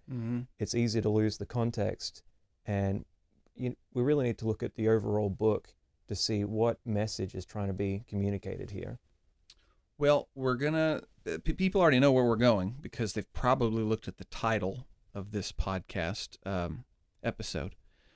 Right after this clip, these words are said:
Speaker 1: But we are gonna be in the book of Proverbs, which in my mind would be the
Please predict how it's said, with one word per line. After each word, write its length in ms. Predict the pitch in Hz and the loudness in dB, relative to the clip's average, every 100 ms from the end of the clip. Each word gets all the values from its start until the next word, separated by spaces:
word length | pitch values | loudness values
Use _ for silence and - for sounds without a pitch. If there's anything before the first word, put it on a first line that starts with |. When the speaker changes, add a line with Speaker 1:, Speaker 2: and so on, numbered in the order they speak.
| _ _ | _ _
Speaker 1:
But 100 | - | -2
we 100 | 113 | 2
are 120 | 147 | 4
gonna 140 | 165 160 | 2 2
be 60 | |
in 60 | 156 | 2
the 60 | 143 | 2
book 160 | 139 | 0
of 100 | 131 | 0
Proverbs, 560 | - 175 156 120 87 - - | -2 2 2 2 -4 -6 -2
which 240 | 135 - - _ _ | -2 -2 -14 _ _
in 100 | 123 | -4
my 180 | 131 220 | 0 2
mind 400 | 180 107 104 113 | 2 0 -2 -4
would 120 | 127 117 | -4 -2
be 140 | 120 | -2
the 180 | 113 | -4